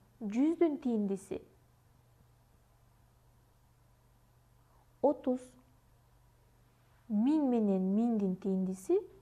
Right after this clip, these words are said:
Туура, бир. Азаматсыңар. Абдан жакшы жооп бере алдыңар деп ишенем.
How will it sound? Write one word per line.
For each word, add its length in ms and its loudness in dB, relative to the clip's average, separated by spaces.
Туура, 340 2
бир. 360 2
Азаматсыңар. 840 -6
Абдан 440 0
жакшы 260 -4
жооп 240 6
бере 160 6
алдыңар 400 -2
деп 180 6
ишенем. 440 0